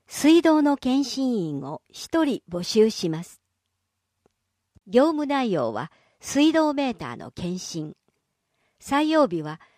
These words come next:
令和二年四月一日です。募集資格は、岩出市に住所を有する方、採用日で満七十歳に達していない方です。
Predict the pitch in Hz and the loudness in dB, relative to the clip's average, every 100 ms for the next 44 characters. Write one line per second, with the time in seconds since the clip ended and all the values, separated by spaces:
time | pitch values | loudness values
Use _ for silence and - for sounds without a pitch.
0 | _ 196 294 294 202 175 175 220 180 135 | _ 0 2 2 -2 -8 -8 -6 -8 -10
1 | _ _ - 220 277 - - 240 233 220 | _ _ -4 -2 -2 -6 -8 -2 -2 -2
2 | 208 - 107 - - _ _ _ _ _ | -8 -10 -14 -14 -20 _ _ _ _ _
3 | _ _ _ _ _ _ _ _ 185 214 | _ _ _ _ _ _ _ _ 0 0
4 | - 311 311 - 254 - 147 92 _ _ | 2 2 2 -4 -8 -8 -12 -14 _ _
5 | _ _ _ 233 294 311 320 - 220 175 | _ _ _ -2 0 0 -2 -2 -4 -4
6 | 226 277 262 190 165 165 180 196 180 160 | -4 -4 -4 -4 -4 -4 -6 -6 -10 -10
7 | - - 131 - _ _ _ _ _ _ | -12 -14 -16 -16 _ _ _ _ _ _
8 | _ - 302 330 320 269 185 160 170 _ | _ -2 0 2 2 0 -2 -6 -8 _
9 | _ 233 254 185 175 208 277 320 320 - | _ -2 -2 -4 -6 -4 -4 -4 -4 -6
10 | 233 180 143 - 185 180 - 262 254 240 | -6 -6 -10 -12 -10 -10 -6 -4 -4 -6
11 | 233 214 202 180 123 - | -6 -8 -8 -8 -10 -14